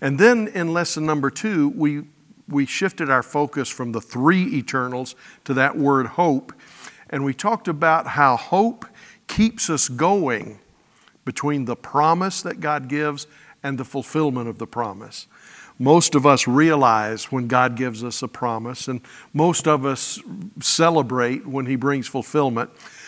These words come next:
But that path between promise and fulfillment can sometimes seem like a walk through the desert. So we talked about how hope keeps us going between the promise and the fulfillment. We got more specific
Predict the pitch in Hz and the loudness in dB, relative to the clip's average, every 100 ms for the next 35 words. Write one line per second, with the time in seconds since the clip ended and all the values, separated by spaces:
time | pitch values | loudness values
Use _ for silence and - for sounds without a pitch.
0 | - - - 127 156 147 - 170 226 196 | -20 -20 -8 -2 2 2 0 2 4 4
1 | 127 - 139 139 143 117 151 151 147 - | 2 -2 -6 -4 -4 0 2 2 0 -4
2 | 135 - 127 - 156 135 127 - - 131 | -6 -6 -8 -2 0 0 -4 -8 -8 -6
3 | - 170 170 160 147 139 - 147 147 139 | -4 -4 -2 0 0 -2 -2 -2 -2 -4
4 | - - - 139 131 127 120 143 147 127 | -10 -20 -6 0 2 2 2 2 0 0
5 | 147 131 120 104 123 107 117 - - _ | 0 0 -2 -2 -2 -2 -6 -10 -16 _
6 | _ - - - - 143 135 123 127 151 | _ -20 -20 -10 -2 2 2 2 2 2
7 | 147 139 135 139 127 123 - 160 165 - | 2 0 2 4 4 2 2 2 0 -2
8 | 160 160 135 120 127 139 123 117 117 135 | -4 -4 -6 -4 0 0 2 -2 -4 -4
9 | 120 113 127 123 127 - 127 113 117 107 | -4 -4 0 0 0 -4 -6 -8 -10 -10
10 | 131 117 120 - - - - - 165 160 | -8 -8 -8 -12 -20 -20 -20 -2 2 6
11 | 185 185 190 - - 147 220 226 170 170 | 6 6 2 2 0 0 2 2 0 -4